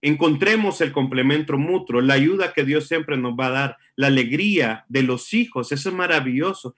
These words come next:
y la realización personal y en familia. Qué hermoso es ver en familia,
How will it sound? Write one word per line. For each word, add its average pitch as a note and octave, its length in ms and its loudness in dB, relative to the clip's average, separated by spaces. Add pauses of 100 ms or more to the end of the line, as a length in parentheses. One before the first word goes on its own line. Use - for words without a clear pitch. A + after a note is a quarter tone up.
(160)
y E3 120 -4
la D#3 180 2
realización D3 840 0
personal C#3+ 560 -2
y C#3 60 -2
en C3+ 140 -4
familia. A2+ 440 -6 (220)
Qué D#3 120 0
hermoso D3+ 500 -2
es C3 200 -2
ver C#3 200 -2
en B2 160 -4
familia, B2+ 580 -4